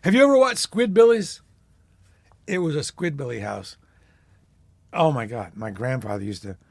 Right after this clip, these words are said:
keep it nice, and he had cattle, and there was a field where the cattle would graze, and then a,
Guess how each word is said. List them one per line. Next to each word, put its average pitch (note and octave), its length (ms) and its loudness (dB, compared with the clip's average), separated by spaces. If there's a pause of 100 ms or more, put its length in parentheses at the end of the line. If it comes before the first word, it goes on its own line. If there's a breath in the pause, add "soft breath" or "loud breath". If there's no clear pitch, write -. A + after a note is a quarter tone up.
(480)
keep C3 260 -8
it G2+ 100 -8
nice, C#3 600 2
and - 220 -8
he - 60 -8
had - 160 -14
cattle, D3+ 600 6
and A2+ 120 2
there G#2+ 80 -2
was F2+ 120 -6
a - 140 -12 (300)
field D3 320 2
where A2 80 -2
the F#2+ 100 -10
cattle E3 360 8
would D#3+ 120 6
graze, D#3+ 440 8
and A#2+ 160 2
then A2+ 120 2
a, F#2+ 160 -2